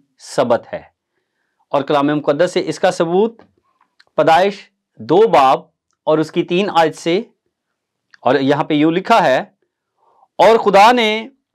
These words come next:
सातवें दिन को बरकत दी और उसे मुकद्दस ठहराया, क्योंकि इसमें खुदा सारी कायनात से जिसे उसने पैदा किया और बनाया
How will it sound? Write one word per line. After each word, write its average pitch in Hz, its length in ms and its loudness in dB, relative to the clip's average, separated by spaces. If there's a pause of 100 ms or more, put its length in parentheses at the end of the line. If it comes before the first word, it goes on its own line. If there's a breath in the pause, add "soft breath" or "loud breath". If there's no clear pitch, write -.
(120)
सातवें 208 400 2
दिन 202 140 -2
को 185 260 2
बरकत 156 340 2
दी 170 420 0 (480)
और 175 160 2
उसे 185 520 0
मुकद्दस 160 720 -2
ठहराया, 135 560 2 (1000)
क्योंकि 202 320 0
इसमें 220 500 -2
खुदा 170 360 0
सारी 175 340 -2
कायनात 156 520 2
से 98 320 -14 (640)
जिसे 160 320 0
उसने 160 340 -4
पैदा 160 340 2
किया 135 540 0 (840)
और 139 160 2
बनाया 143 680 0